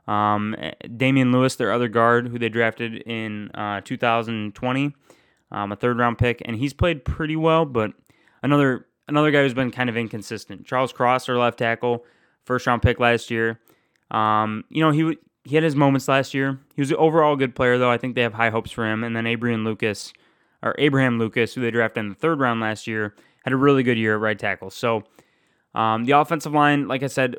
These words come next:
overall, interior, that, that's gonna be a position I think that they're gonna try to address in the draft.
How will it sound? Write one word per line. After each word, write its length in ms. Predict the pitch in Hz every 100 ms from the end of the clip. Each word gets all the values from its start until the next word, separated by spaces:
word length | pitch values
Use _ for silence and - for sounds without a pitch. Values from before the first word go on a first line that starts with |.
| -
overall, 520 | 143 127 135 135 135 -
interior, 640 | - 127 139 135 127 123 123 _
that, 260 | 117 117 -
that's 220 | 123 117
gonna 140 | 131
be 120 | 123 120
a 60 |
position 380 | 113 110 113 117
I 80 | 104
think 180 | 101 104
that 120 | 107
they're 120 | 113
gonna 180 | 113 107
try 200 | - 113
to 100 | 107
address 340 | 104 110 107
in 60 | 117
the 60 |
draft. 420 | 101 107 104 -